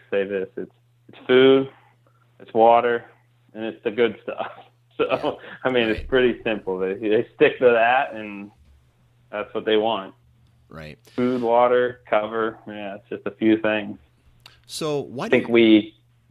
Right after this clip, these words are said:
Speaker 1: go ahead, sorry.
Speaker 2: wh-, why don't you put any time in during early season, let's say, like, early October?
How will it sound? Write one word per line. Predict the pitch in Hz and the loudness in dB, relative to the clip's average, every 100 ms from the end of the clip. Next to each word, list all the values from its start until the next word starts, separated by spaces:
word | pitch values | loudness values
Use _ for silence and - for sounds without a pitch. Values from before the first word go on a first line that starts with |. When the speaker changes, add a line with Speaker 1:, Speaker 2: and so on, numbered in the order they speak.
| _ _ _ _ _ _ | _ _ _ _ _ _
Speaker 1:
go | 123 | 2
ahead, | 120 95 - | 2 -4 -8
sorry. | 98 107 | -14 -14
Speaker 2:
wh-, | 110 110 - | -14 -14 -12
why | 117 117 | -8 -6
don't | 180 196 185 117 | -6 -6 -8 -6
you | 123 | -6
put | 110 - 123 104 _ _ _ _ _ _ _ | -6 -8 -8 -8 _ _ _ _ _ _ _
any | 104 110 104 92 | -12 -8 -8 -10
time | - 98 95 90 80 | -12 -12 -12 -12 -12
in | 90 87 85 85 | -12 -12 -14 -14
during | 92 85 78 | -14 -14 -14
early | 82 76 76 | -16 -14 -14
season, | - 76 67 78 | -16 -16 -16 -16
let's | 78 | -16
say, | - | -14
like, | 73 69 - | -14 -16 -16
early | 78 73 | -16 -14
October? | - - 65 58 | -16 -18 -20 -20